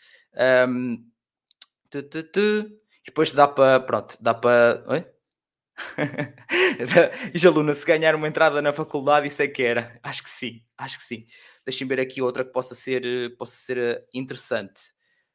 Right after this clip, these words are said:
Ahm, <laughs> estou a tentar escolher aqui a melhor para, para vocês.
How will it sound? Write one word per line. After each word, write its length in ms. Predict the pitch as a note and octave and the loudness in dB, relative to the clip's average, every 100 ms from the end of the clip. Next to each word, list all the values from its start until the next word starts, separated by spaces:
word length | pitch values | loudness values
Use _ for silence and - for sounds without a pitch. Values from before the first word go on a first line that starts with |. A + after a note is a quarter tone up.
| _ | _
Ahm, 880 | B2 B2+ B2 A#2+ A#2+ A#2 A#2 A#2 A2+ _ _ _ _ _ _ _ _ - _ _ _ | -4 -2 0 0 -2 -4 -4 -6 -8 _ _ _ _ _ _ _ _ -20 _ _ _
<laughs> 800 | C#3 - C#3 - C#3 - - _ _ _ _ _ _ A3+ C#4+ A#3+ - | -16 -14 -16 -14 -16 -18 -20 _ _ _ _ _ _ -12 -12 -12 -8
estou 240 | C3+ D3 | -6 -4
a 40 | C3 | -2
tentar 240 | C#3 C#3 | 0 -2
escolher 560 | B2+ - A#2+ B2 B2 - | -2 -6 -4 -2 -2 -4
aqui 520 | C3 C3 B2 A#2+ A2 _ _ _ | -10 -10 -14 -14 -16 _ _ _
a 80 | - | -8
melhor 600 | C#3 B2+ A#2 A#2+ A#2 B2 - _ _ _ | -6 -2 0 2 2 0 -10 _ _ _
para, 720 | - A#2+ A#2+ A#2+ A#2 A#2 A2+ - | -4 -2 0 0 2 2 -2 -4
para 160 | A#2+ | -6
vocês. 680 | A#2 A#2+ - B2 A#2 - - | -4 -8 -6 -6 -6 -8 -14